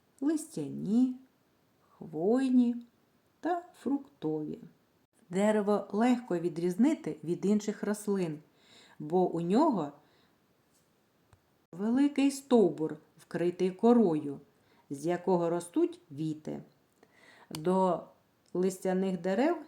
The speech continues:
відносяться береза, каштан,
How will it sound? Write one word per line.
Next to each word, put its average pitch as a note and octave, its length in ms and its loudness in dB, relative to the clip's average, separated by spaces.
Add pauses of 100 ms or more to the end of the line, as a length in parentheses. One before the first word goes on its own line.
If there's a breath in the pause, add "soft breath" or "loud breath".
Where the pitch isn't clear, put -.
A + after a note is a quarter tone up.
відносяться E3 920 -6 (580 soft breath)
береза, A3 920 2 (2250)
каштан, G3+ 880 -4